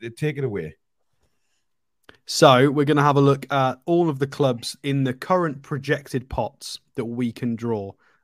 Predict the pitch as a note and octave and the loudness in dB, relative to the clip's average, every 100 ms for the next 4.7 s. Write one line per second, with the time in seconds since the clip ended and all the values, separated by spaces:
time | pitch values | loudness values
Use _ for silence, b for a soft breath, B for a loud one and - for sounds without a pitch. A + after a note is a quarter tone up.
0 | _ A2+ A2 A2 G#2 G#2 - C#3 C3 B2 | _ -8 -6 -6 -8 -12 -4 -4 -2 -4
1 | A#2 A2 A#2+ - A2+ - A2+ G2+ G2+ G#2 | -4 -8 -8 -8 -10 -8 -8 -8 -14 -16
2 | G2+ A2 A2 _ A#2 G#2+ A2 G2+ G2+ A2+ | -18 -20 -20 _ -16 -12 -10 -10 -12 -16
3 | _ _ _ _ _ _ _ _ _ _ | _ _ _ _ _ _ _ _ _ _
4 | _ _ - - F#2+ G#2+ | _ _ -18 -16 -12 -12